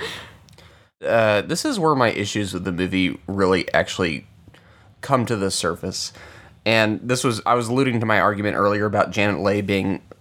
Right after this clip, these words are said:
like, I think she is a, she has a very strong performance in this, despite what y'all, what some of y'all say, which I think the twist of having her die at this moment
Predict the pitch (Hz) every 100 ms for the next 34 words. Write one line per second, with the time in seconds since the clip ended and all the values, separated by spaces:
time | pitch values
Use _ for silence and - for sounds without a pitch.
0 | _ - 92 107 - 123 143 165 - 123
1 | 127 104 - 53 92 - 135 131 113 104
2 | 123 127 - 113 117 135 135 - 110 123
3 | 131 147 147 147 110 - 110 101 - -
4 | 101 107 101 104 - 113 107 - 107 104
5 | 98 92 95 110 127 - - - - -
6 | - 107 - 117 120 165 175 190 - -
7 | - 131 - 135 110 110 113 135 143 156
8 | 156 98 98 95 104 123 147 - - -
9 | 117 98 92 101 127 127